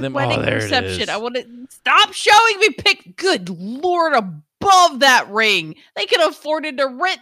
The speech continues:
Speaker 1: that place with that ring.
Speaker 2: <laughs> This is great
Speaker 1: Damn.
Speaker 2: audio. Uh, we'll have the link in the show notes for
Speaker 1: Ah!
Speaker 2: everybody that wants to see Southwest
Speaker 1: There's,
Speaker 2: Ranches, Florida.
Speaker 1: there's, like,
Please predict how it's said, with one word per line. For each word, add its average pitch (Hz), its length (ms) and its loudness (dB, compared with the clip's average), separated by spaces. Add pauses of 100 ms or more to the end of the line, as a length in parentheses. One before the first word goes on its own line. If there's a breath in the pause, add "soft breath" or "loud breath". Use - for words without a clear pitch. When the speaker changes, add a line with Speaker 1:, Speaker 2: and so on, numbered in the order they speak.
Speaker 1:
that 262 220 0
place 254 340 -4
with 233 100 -14
that 202 260 0
ring. 180 520 -6 (100)
Speaker 2:
<laughs> 175 120 -10
This 202 220 -6
is 190 220 -8
great 135 300 0
Speaker 1:
Damn. 339 180 4
Speaker 2:
audio. 202 460 0 (380 soft breath)
Uh, 120 460 0 (140)
we'll 160 180 -4
have 165 200 -4
the 143 100 -8
link 127 260 -4
in 127 100 -8
the 110 120 -8
show 110 240 -6
notes 95 440 -10 (220)
for - 80 4
Speaker 1:
Ah! 1047 240 6
Speaker 2:
everybody 92 340 -4
that 87 180 -12
wants 92 300 -10
to - 120 -18
see 87 400 -16 (340)
Southwest 92 520 -8
Speaker 1:
There's, 85 120 -18
Speaker 2:
Ranches, 85 380 -16
Florida. 87 440 -20
Speaker 1:
there's, 277 240 -20
like, 269 340 -14